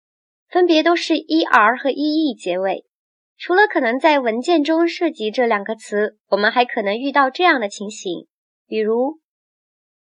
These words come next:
“Could you ask the consignor to confirm that the products were sent last Friday?”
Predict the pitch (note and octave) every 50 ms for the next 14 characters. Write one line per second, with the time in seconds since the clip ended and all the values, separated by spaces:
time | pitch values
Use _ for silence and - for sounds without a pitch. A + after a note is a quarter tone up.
0 | _ _ - - C#4+ C#4 - D#4+ F4+ G4 G#4+ - _ - C#4 C#4+ C#4+ - - -
1 | D4 - - D#4 C#4+ C#4 - - E4 D#4 D4+ C#4 A#3+ G#3+ G3 G3 F#3+ F#3+ G3 G3+
2 | _ _ _ - C4 B3 - - A#3+ G#3 - - C4+ C#4 C#4+ D4+ D4+ C#4+ - A#3+
3 | A3+ G#3+ A3 A3 - - _ _ A3 G#3+ - - C4 C4 C#4+ C#4 D#4 E4 E4 -
4 | - _ _ _ _ _ _ - A#3 A#3+ - - - B3+ A#3 A#3+ C4 B3 _ _
5 | - A#3 A#3+ - - D4+ D4 _ A#3 G#3+ G#3 A3 A3 C4 D4 D#4+ G4